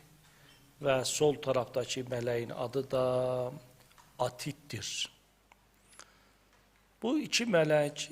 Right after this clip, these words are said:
insanın her şeyini yazıyor, her şeyini hem de. Hətta niyyətini dahi yazıyor. İmam Cəfəri Sadığa sordular. Dedilər ki, mələklər insanın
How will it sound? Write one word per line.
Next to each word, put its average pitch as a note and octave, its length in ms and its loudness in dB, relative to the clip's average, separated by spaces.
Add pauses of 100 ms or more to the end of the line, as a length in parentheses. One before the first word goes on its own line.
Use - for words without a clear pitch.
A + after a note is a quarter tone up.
insanın D3+ 680 2
her F3 560 6 (1500)
şeyini D3 420 2
yazıyor, A2+ 420 -4
her A3 280 0
şeyini B2+ 360 -8
hem A2+ 100 -14
de. - 240 -18 (1700)
Hətta G3 480 8
niyyətini E3 800 4
dahi C#3 340 2
yazıyor. - 600 -6 (1400)
İmam F#3 280 8
Cəfəri D3 500 8
Sadığa C3 480 2
sordular. A#2+ 680 -4 (880)
Dedilər D3+ 400 6
ki, E3 160 2 (400)
mələklər D3 800 4
insanın C#3+ 600 0